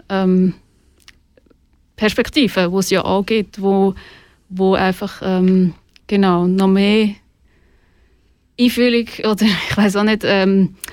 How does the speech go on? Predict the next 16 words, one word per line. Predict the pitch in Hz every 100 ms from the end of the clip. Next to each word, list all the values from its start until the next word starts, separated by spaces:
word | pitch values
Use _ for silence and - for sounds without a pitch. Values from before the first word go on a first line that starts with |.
| -
neue | 214 233 262
Instrumente | 262 - 226 226 240 240
von | 214
uns | 233 220
verlangen, | - 220 208 196 185
die |
wir | 196 190
vielleicht | 190 190 185
noch | 196
nicht | 190 -
haben, | 247 220 175 -
aber | 196 185 185
wo | 190
wir, | 196 196 196
glaube | - 190 190
ich, | 196